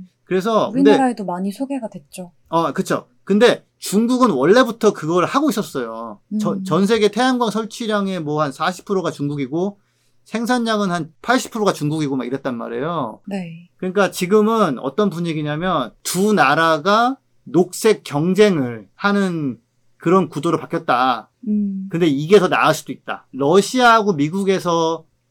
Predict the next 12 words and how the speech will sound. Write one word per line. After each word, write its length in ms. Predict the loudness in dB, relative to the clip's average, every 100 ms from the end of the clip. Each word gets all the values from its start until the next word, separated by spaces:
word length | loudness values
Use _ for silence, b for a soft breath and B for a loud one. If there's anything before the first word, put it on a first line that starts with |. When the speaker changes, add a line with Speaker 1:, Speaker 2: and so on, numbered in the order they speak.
| _ -4
Speaker 1:
서로 300 | 2 2 2
달나라를 540 | 0 4 4 4 0
보내네, 420 | -2 -4 -2 -4
서로 160 | -4 -2
인공위성을 600 | 0 0 0 -2 -6 -6
띄우네, 500 | -4 -2 0 0 -2
그러면서 460 | -2 0 0 -4 -4
되게 200 | -2 0
발전했거든요. 720 | -2 -2 -4 -4 -6 -6 -10
그런, 300 | -10 -8 -8 -12
그쪽 240 | -16 -14
기술이. 680 | -12 -10 -10 -10 -6 -6 -6